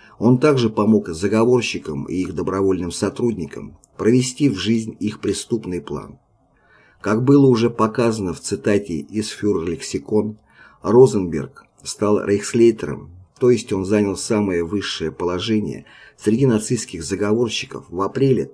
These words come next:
тысяча девятьсот тридцать третьего года и был назначен начальником отдела внешней политики в партии.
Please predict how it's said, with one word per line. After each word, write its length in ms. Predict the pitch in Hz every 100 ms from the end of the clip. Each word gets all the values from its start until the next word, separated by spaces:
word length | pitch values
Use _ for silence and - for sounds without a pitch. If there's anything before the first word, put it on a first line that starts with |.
| _
тысяча 380 | 127 - - -
девятьсот 420 | 82 - 107 101
тридцать 340 | 95 98 101 -
третьего 340 | 95 95 92
года 420 | 82 73 - - _ _ _ _ _ _
и 100 | 95
был 240 | 110 151 143
назначен 560 | 110 98 107 107 92
начальником 720 | 95 104 - 110 101 - 85 90
отдела 480 | 85 101 107 78
внешней 460 | 69 92 92 - 90
политики 580 | - 95 104 104 78 85
в 120 | -
партии. 580 | 95 76 - - -